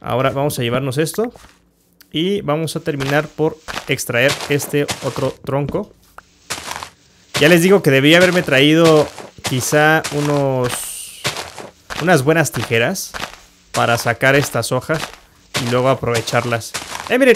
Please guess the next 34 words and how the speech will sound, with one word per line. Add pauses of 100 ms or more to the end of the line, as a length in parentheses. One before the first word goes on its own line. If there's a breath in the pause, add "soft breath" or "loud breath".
Una
manzana. (340 soft breath)
Ya
saben
que
una
manzana
al
día
mantiene
a
las
puercas
en
la
lejanía. (760 soft breath)
Y (180)
esto
ya
está
listo. (680)
Aquí (760)
yo
tenía
pensado
hacer
la
hacienda
en
esta
parte,
pero
fíjense
que